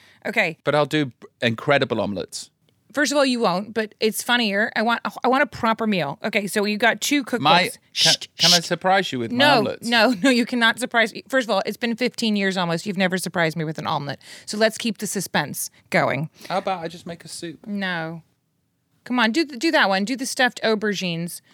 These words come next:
Speaker 1: with
Speaker 2: Stuffed
Speaker 1: wa-
Speaker 2: aubergines with walnut and pomegranate.
Speaker 1: Yeah.
Speaker 2: Preparation time, thirty minutes. Cooking time, one hour.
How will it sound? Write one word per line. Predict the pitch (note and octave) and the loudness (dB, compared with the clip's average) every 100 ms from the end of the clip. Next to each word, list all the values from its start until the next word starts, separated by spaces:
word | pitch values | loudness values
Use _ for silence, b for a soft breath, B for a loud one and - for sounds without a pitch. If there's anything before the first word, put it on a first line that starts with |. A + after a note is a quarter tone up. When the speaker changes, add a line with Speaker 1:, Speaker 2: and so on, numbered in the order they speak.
| b | b
Speaker 1:
with | - G#3+ | -4 4
Speaker 2:
Stuffed | F#3+ A3+ | 6 6
Speaker 1:
wa- | A3+ | 6
Speaker 2:
aubergines | D3+ B2+ A2+ A#2+ A2+ | 4 2 0 0 0
with | A#2+ | -2
walnut | A2+ B2+ B2+ B2+ A#2+ G#2 - | 0 2 4 4 2 0 -6
and | - A2 | -8 -8
pomegranate. | - G#2+ F#2+ F2 F2 G3+ | -4 -4 -4 -4 -4 -2
Speaker 1:
Yeah. | F3 D#3+ E3 b b | -2 -4 -8 b b
Speaker 2:
Preparation | D#3 D3+ D#3 C#3+ C#3 - B2 | 4 4 6 4 4 0 -2
time, | - A#2 A2+ | 0 2 2
thirty | - B2+ B2+ - | 2 2 2 2
minutes. | G2+ G2+ G2 - | -2 0 -2 -4
Cooking | - B2 G#2+ G2 | -4 -4 -4 -4
time, | G#2+ G2 F#2+ - b b b | -2 -2 -2 -6 b b b
one | - A#2+ B2+ A#2+ A#2 - _ _ - | -4 0 2 2 0 -4 _ _ 0
hour. | G#2+ F#2 E2+ | 2 2 -2